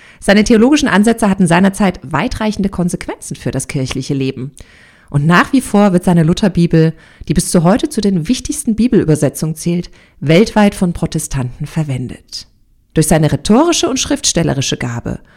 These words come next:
sowie seiner charismatischen Persönlichkeit hatte Luther ein großes Wirken auf seine Zeitgenossen. Martin Luther wusste damals schon, worauf es ankommt, um beim Publikum Wirkung zu erzielen. Er hatte drei Grundsätze. Die lauten:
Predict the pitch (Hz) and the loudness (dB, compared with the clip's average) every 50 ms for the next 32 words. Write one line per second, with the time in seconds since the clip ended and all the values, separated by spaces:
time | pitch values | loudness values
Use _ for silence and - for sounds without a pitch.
0 | _ _ _ _ _ - - 180 165 196 208 165 170 165 170 160 - 180 160 - | _ _ _ _ _ -4 0 2 4 4 4 4 4 2 2 2 0 0 0 0
1 | 147 - - 175 170 175 - 160 - - 139 - 143 143 - 233 359 370 185 - | -2 -2 0 0 0 0 -2 -4 -6 -6 -4 -4 -2 0 0 0 0 -2 -4 -6
2 | - - - 117 - - 131 - - - _ _ _ _ - _ - - 131 - | -8 -10 -10 -10 -10 -10 -12 -14 -16 -20 _ _ _ _ -20 _ -8 -6 -4 -2
3 | 127 123 139 202 - - 233 220 - 143 135 127 - 131 120 143 147 202 233 220 | 0 2 2 2 2 0 -2 -2 -2 -2 -4 -4 -4 -4 -2 2 2 4 2 2
4 | - 220 - - - 143 135 135 135 - 151 143 139 - _ _ _ _ - - | 0 -2 -4 -4 -2 -2 -2 -2 -2 -4 -6 -6 -8 -10 _ _ _ _ -12 -10
5 | 127 - - 135 123 135 147 147 - 156 135 123 - - - 135 - - - - | -8 -8 -6 -4 -4 -4 -4 -4 -6 -6 -6 -6 -8 -8 -8 -8 -8 -10 -10 -12
6 | 143 139 - _ _ _ _ _ _ _ _ _ _ _ _ - 165 170 175 - | -12 -14 -16 _ _ _ _ _ _ _ _ _ _ _ _ 2 2 2 2 2
7 | - 175 165 185 254 - - 285 190 185 - - - 139 - 185 262 339 285 185 | 2 2 2 2 2 2 0 0 0 -2 -2 -2 -2 0 0 0 0 0 -2 -2
8 | - - - 147 147 143 147 131 120 120 - 139 - - - 127 131 127 - - | -2 -2 -2 -2 -2 0 0 -2 -2 -4 -4 -6 -6 -6 -6 -6 -6 -6 -6 -4
9 | - 160 175 262 359 359 - - - - _ _ _ _ _ _ _ _ _ - | -2 -2 -2 -2 -4 -6 -8 -8 -10 -16 _ _ _ _ _ _ _ _ _ -2
10 | - 196 202 202 170 165 156 - 160 - 185 180 - - 208 214 214 - - - | 2 4 4 6 4 4 2 -2 -4 -4 -4 -4 -2 -2 -2 -2 -2 -6 -6 -6
11 | 135 131 127 - 127 120 - 123 127 127 - - - 127 123 123 127 - _ _ | -4 -4 -4 -4 -8 -8 -8 -8 -8 -8 -8 -10 -8 -8 -6 -8 -8 -12 _ _
12 | _ _ _ _ - 202 220 226 - 294 - - 254 233 - 160 139 123 - - | _ _ _ _ 0 2 2 4 2 0 2 2 2 2 2 0 -2 0 -2 -4
13 | - - - - 135 - _ _ _ _ _ _ _ _ _ _ _ - - - | -4 -6 -8 -10 -10 -12 _ _ _ _ _ _ _ _ _ _ _ -8 -4 -2
14 | 165 143 120 113 - - 95 - | 0 0 0 -2 -4 -6 -10 -12